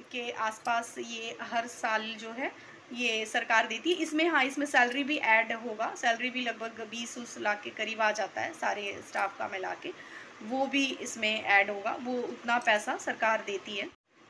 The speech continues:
और इतना सारा ये सब खर्च सरकार कर रही है सौ बच्चियों के लिए, सौ बच्चियों को पढ़ाने के लिए, और वो भी,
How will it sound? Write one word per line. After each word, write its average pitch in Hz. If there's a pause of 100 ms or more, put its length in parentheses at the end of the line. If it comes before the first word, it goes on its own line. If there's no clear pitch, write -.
(720)
और 202
इतना 311
सारा 262
ये 269
सब 277
खर्च 269
सरकार 233
कर 233
रही 214
है 285
सौ 247
बच्चियों 220
के 208
लिए, 185
सौ 226
बच्चियों 226
को 247
पढ़ाने 233
के 233
लिए, 226
और 233
वो 220
भी, 254